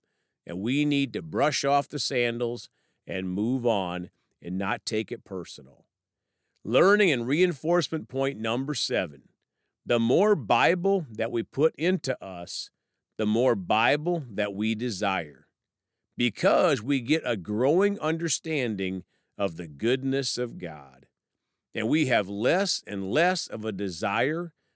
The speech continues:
for the things of the world, and the evil in the world becomes more and more obvious to us, as the trickery of the devil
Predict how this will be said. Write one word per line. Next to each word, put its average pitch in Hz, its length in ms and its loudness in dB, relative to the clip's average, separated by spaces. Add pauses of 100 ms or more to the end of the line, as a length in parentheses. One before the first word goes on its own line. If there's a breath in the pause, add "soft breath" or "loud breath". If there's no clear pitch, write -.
for 120 200 0
the 104 100 -2
things 127 380 -2
of 98 140 -6
the 92 60 -6
world, 127 640 -2 (540)
and 113 220 2
the 110 140 -2
evil 175 420 0
in 151 220 -2
the 160 80 2
world 117 480 2
becomes 101 480 -2
more 123 500 2
and 104 240 -2
more 110 420 0
obvious 110 560 -2
to - 140 -14 (100)
us, - 440 -14 (500)
as 107 220 2
the 104 100 -6
trickery 180 800 -2
of 127 180 -4
the 143 100 -4
devil 110 560 0